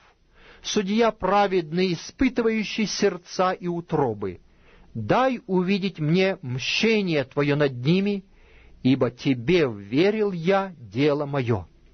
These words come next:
Посему так говорит Господь о мужах Анафофа, ищущих души твоей и говорящих: «Не пророчествуй во имя Господа, чтобы не умереть тебе от рук наших».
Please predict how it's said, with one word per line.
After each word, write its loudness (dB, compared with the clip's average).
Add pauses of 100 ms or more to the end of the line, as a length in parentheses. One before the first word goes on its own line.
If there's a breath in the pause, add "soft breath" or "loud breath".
(1400)
Посему 2
так -2
говорит 0
Господь 0
о -2
мужах 0 (560 soft breath)
Анафофа, 0 (880 loud breath)
ищущих 0
души 0
твоей 0
и -4
говорящих: 0
«Не 2
пророчествуй 0
во 4
имя 2
Господа, 0 (300 loud breath)
чтобы 0
не 2
умереть 2
тебе 0
от -4
рук 0
наших». -4